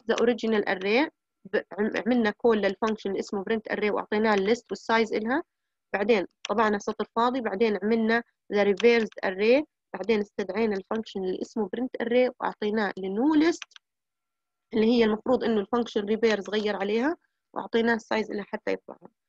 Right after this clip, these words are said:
هلا خلينا نشوف أنا وياكم التريس للريفيرس فانكشن وكيف اشتغل الريفيرس فانكشن. بدي أعمل أنا وياكم تريس لهذا الفانكشن اسمه ريفيرس.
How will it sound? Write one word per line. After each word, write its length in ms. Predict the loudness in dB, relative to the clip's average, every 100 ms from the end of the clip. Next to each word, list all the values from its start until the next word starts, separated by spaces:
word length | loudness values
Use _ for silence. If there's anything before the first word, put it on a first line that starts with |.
| _ _ _
هلا 120 | 2 4
خلينا 220 | 6 4
نشوف 300 | 4 0 2
أنا 140 | 2
وياكم 580 | 2 4 2 2 -2 -2
التريس 640 | -2 -2 2 4 4 2
للريفيرس 580 | -4 -2 -2 -2 -2 -6
فانكشن 500 | -8 -8 -6 -2 -2 -4 _ _ _
وكيف 380 | -16 0 2 2 0
اشتغل 480 | -12 -8 -4 -4 -4
الريفيرس 680 | -4 -4 -2 -2 -2 -4 -8
فانكشن. 360 | -8 -8 -14 -20 _ _ _ _ _ _ _ -18
بدي 220 | -12 -6
أعمل 240 | -4 -4 -6
أنا 120 | -4
وياكم 600 | -4 -2 -2 -2 0 -2
تريس 580 | -2 0 4 4 2 -2
لهذا 240 | -2 0 0
الفانكشن 460 | -4 -6 -6 -6
اسمه 260 | -6 -6 -6
ريفيرس. 460 | -6 -10 _ _